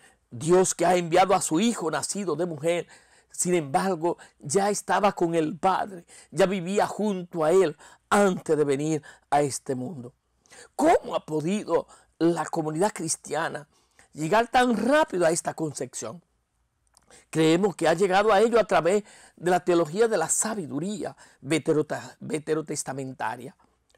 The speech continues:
Pues la identificación de la sabiduría con el Espíritu de Dios, que concibe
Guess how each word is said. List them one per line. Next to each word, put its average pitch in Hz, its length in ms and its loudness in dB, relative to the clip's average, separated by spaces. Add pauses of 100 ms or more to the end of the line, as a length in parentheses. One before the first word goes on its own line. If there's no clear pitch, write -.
(280)
Pues 170 380 4
la 156 280 4
identificación 156 1000 0
de - 80 -4
la - 100 2
sabiduría 160 840 -2 (340)
con 170 220 2
el 156 80 6
Espíritu 202 440 -4
de 247 140 4
Dios, 220 240 4 (840)
que 156 260 0
concibe 165 960 -2